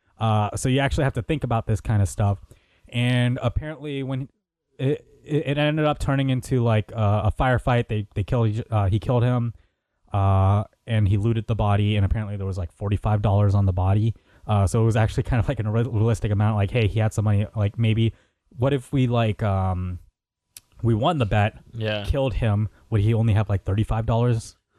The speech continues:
Speaker 1: or something? You know?
Speaker 2: Yeah, like,
Speaker 1: Uh,
Speaker 2: deduct amount
Speaker 1: so it's
Speaker 2: from
Speaker 1: kind of
Speaker 2: his
Speaker 1: an
Speaker 2: change.
Speaker 1: interesting thing to think about. Uh, so that's Red Dead.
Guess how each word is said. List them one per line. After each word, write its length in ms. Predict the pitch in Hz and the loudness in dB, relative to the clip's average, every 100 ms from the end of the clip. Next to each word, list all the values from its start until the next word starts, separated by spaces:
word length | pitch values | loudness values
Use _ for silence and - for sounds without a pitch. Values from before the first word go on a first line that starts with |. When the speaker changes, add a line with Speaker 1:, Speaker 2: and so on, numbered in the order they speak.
| _ | _
Speaker 1:
or 100 | 120 | -4
something? 400 | 104 120 135 135 | -2 -4 -4 -4
You 80 | 123 | -2
know? 140 | 113 135 | 0 0
Speaker 2:
Yeah, 360 | 127 117 113 113 | 0 0 -2 -8
like, 100 | 107 | -6
Speaker 1:
Uh, 160 | 104 101 | -2 0
Speaker 2:
deduct 180 | 117 | -2
amount 240 | 117 104 110 | -4 -6 -4
Speaker 1:
so 80 | 123 | -2
it's 100 | 120 | -2
Speaker 2:
from 60 | |
Speaker 1:
kind 120 | 165 156 | 0 -2
of 60 | |
Speaker 2:
his 20 | 143 | 0
Speaker 1:
an 40 | |
Speaker 2:
change. 80 | 143 | -2
Speaker 1:
interesting 320 | 127 123 139 | -2 -2 -4
thing 240 | 117 123 117 | -2 -2 0
to 140 | 107 | -2
think 260 | - 104 92 | -4 -4 -4
about. 500 | 87 87 85 - - _ _ _ _ _ _ _ _ _ _ _ _ | -6 -6 -8 -12 -20 _ _ _ _ _ _ _ _ _ _ _ _
Uh, 680 | 110 110 107 107 107 107 101 - | -2 2 2 4 4 4 2 0
so 160 | 131 | -2
that's 280 | 110 165 - | 0 -2 -4
Red 320 | 120 127 127 | -2 -2 0
Dead. 460 | 107 98 95 95 | -2 0 0 0